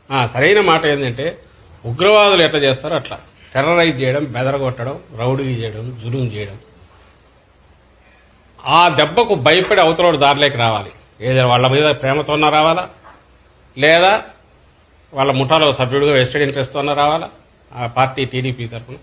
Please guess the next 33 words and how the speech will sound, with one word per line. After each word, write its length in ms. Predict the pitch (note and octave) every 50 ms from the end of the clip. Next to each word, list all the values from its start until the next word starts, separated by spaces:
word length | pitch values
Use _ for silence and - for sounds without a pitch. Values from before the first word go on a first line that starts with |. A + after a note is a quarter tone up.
| _ _ _ _ _ _ _ _ _ -
లేదా 160 | G3+ G#3+ G#3+
భయపడైనా 560 | F3 C#3 D#3 D#3 D#3+ D#3+ D#3+ D#3 D3+ C#3+ D#3
కాళ్ళబేరానికి 600 | D3+ - C#3 B2+ A#2+ B2 C3 B2+ B2 A#2 A#2 A2 A#2+
వచ్చి 100 | A#2+ C3+
వాళ్ళు 160 | A#2+ A2+ -
చెప్పినట్టు 360 | A2 G#2 - A2+ G#2+ - G#2+
వినాలా. 260 | G2 F#2+ F#2+ F2+ - - _ _ _ _ _ _
ఈ 60 | B2+
మూడు, 580 | C3+ C3 C#3 D#3+ F#3+ G#3+ A#3 A#3 B3 A#3 F#3+ - - - - _ _ _ _ _ _ _ _ _ _ _ _ _ _ _ _ _ _ _ _ _ _
అది 80 | A#2+ C3
రాజకీయ 380 | C3 C#3 D#3+ F3+ - - G3 F#3
పార్టీ 260 | F#3 E3+ E3 D#3+ D3+
లక్షణం 360 | C#3 C3 B2 - C3 B2 A2+
కాదు. 260 | A2+ A2+ A#2 A2 G2 - - _ _ _ _ _ _ _ _ _
ఈ 60 | A#2+
మూడు, 520 | A#2+ B2+ C#3+ E3 F#3 G3 G3+ G3 F#3+ F3 - - - - _ _ _ _ _ _ _ _ _ _
ఈ 60 | C3+
మూడు 240 | C3 C3 D3 F3 F3+
లక్షణాలతోనే 600 | F#3 F3+ - - - F3 F3 E3+ E3 E3+ E3+ E3
బతికే 340 | E3 D3+ C#3+ B2+ - - C3
పార్టీ. 360 | A#2+ A#2 A#2+ A#2+ - - A2+ - - _ _ _ _ _ -
వ్యవస్థలను 400 | G#2 A#2+ C3 B2+ C3+ D3 C#3 C#3+
మేనేజ్ 300 | D3 C#3+ C#3+ D3 C#3 D3
చేయడం, 220 | D3 D3 D#3 E3+ - _ _ _ _ _ _ _ _ _ _ _ _ _ _ _ _ _ _ _ _
వెస్టెడ్ 280 | A2 A2+ - C#3+ D3 D3+
ఇంట్రెస్ట్ 320 | D3+ D3 C#3+ C#3+ B2+ -
ప్రొటెక్ట్ 320 | C#3+ C#3+ C3+ D3 C3 C#3+
చేయడం, 220 | D3 D3 C#3+ E3 D#3+
వాళ్ళ 220 | C3 B2 C3 D3+
వెస్టెడ్ 320 | D3 C#3+ C3+ C3 - D#3 D3
ఇంట్రెస్ట్ 300 | D3+ D3 C#3 B2+ - -
ప్రొటెక్ట్ 340 | C3 B2 C#3 C3 C3 -
చేయడం, 240 | C3+ C3+ C3+ C#3 D#3+